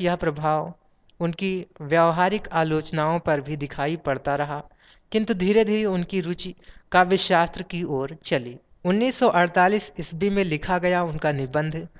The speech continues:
भारतीय और पाश्चात्य शास्त्र उन्नीस सौ उनचास ईस्वी जैसे उनकी समीक्षा में एक मोड़ का सूचक है। इसके लिए मनोभूमि तो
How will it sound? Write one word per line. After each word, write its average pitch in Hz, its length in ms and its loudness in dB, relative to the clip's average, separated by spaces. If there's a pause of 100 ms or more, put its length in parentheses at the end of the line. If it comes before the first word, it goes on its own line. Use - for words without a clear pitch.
(240)
भारतीय 190 600 2
और 170 340 2
पाश्चात्य 170 720 2
शास्त्र 135 520 -2
उन्नीस 156 440 -4
सौ 151 100 -2
उनचास 143 440 -2
ईस्वी 165 380 -12 (440)
जैसे 202 300 4
उनकी 240 220 -2
समीक्षा 185 520 0
में 208 160 0
एक 185 320 -2
मोड़ 160 300 0
का 170 140 0
सूचक 139 400 -6 (100)
है। - 60 -20 (140)
इसके 233 300 0
लिए 170 360 -4 (420)
मनोभूमि 208 580 4
तो 196 460 -2